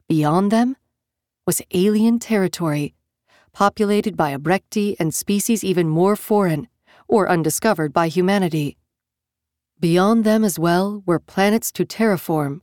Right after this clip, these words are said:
or colonize, resources to extract.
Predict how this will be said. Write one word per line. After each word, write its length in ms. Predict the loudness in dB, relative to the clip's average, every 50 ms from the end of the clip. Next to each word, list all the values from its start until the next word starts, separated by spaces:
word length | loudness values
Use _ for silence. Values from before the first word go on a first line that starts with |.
| -6
or 80 | -6 -6
colonize, 800 | -4 -2 0 2 2 4 2 2 0 0 -2 -2 -4 -4 -6 -10 _ _ _ _ _ _ _ _ _ _ 0
resources 600 | 2 2 2 2 0 -2 -2 -2 -2 -4 -4 -4
to 120 | -2 -2 -2
extract. 680 | -2 -2 -6 -4 0 0 0 0 -2 -4 -8 _ -20